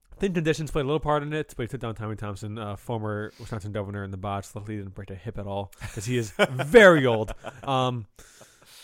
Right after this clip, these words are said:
and honest, a deflection off of, uh,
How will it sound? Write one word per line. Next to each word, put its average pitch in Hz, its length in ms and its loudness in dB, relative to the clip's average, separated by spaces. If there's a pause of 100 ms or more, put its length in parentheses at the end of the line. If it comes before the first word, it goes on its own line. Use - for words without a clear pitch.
(140)
and 185 280 -4 (1400)
honest, 180 340 -4
a 160 100 -2
deflection 131 840 -4 (420)
off 127 180 -2
of, 117 240 0
uh, 104 340 0